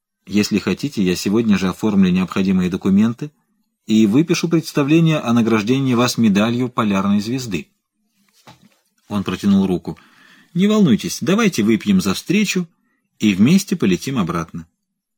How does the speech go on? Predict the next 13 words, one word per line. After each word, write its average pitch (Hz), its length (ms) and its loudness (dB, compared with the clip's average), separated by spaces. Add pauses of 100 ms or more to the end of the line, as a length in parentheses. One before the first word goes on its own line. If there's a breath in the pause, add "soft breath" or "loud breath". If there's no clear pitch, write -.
(1600)
Мердок 123 720 -2
не 117 140 2
захотел 110 440 -4
пожать 113 360 -6
протянутую 101 600 -2
руку. 82 340 -12 (800)
Он 117 160 -2
стоял, 120 400 0
не 101 120 4
сводя 95 320 0
глаз 107 300 -2
с - 80 -6
Тревельяна. 113 640 0